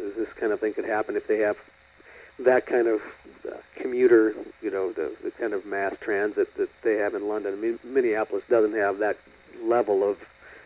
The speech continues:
mass transit, but there's a lot of cities that do. You know, obviously over on the East Coast, there's a lot of people who rely on fairly, you know, on fairly long train rides to get from one place to another, and a lot of them going underground like they have over in London. So,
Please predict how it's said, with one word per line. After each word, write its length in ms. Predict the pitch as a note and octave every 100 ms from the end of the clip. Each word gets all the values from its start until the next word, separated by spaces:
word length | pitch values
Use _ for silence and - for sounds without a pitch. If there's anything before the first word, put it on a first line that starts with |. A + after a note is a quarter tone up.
| -
mass 280 | B2+ G#2 A#2+
transit, 440 | - A2 F#2+ G2 -
but 120 | G#2+ -
there's 180 | C3+ B2+
a 20 |
lot 160 | A2 A2+
of 100 | A#2+
cities 260 | C3 B2 A#2+
that 100 | A#2
do. 420 | D3+ C#3+ A#2+ - - - - - -
You 80 | F#2+
know, 220 | F#2+ A2 B2 A2+ A2 -
obviously 400 | G#2+ A#2 A2 A#2
over 180 | A2+ G#2
on 60 |
the 60 | F#2+
East 200 | B2+ -
Coast, 220 | G#2+ G#2
there's 160 | A2 G2
a 40 |
lot 240 | F#2+ A#2 G#2
of 60 |
people 200 | A2+ -
who 60 | A2+
rely 380 | G#2 G#2 A#2 A#2
on 280 | A2 G2 - - - - - -
fairly, 440 | C3 B2+ A#2+ A2+ G#2+ - A#2+
you 120 | G#2+
know, 160 | G2+
on 180 | G2+ G#2+
fairly 320 | - A#2 A2
long 340 | G2+ A2 A2+ A2
train 300 | - A#2+ A#2+
rides 340 | G#2+ F#2+ -
to 80 | A2+
get 220 | A2+ G#2 - - -
from 160 | A2
one 240 | G#2+ A2 G#2+
place 260 | A#2 G#2 -
to 120 | A#2
another, 280 | G#2+ G#2 A2
and 100 | G#2
a 40 |
lot 120 | G#2
of 60 | G#2+
them 100 | G#2
going 220 | G#2+ G#2+
underground 540 | G#2+ G#2+ G#2 G#2 G#2+ F#2
like 160 | F#2
they 100 | G2
have 220 | G2 G2
over 180 | G#2 E2
in 140 | E2+ F#2
London. 300 | G#2+ F#2 E2 -
So, 160 | -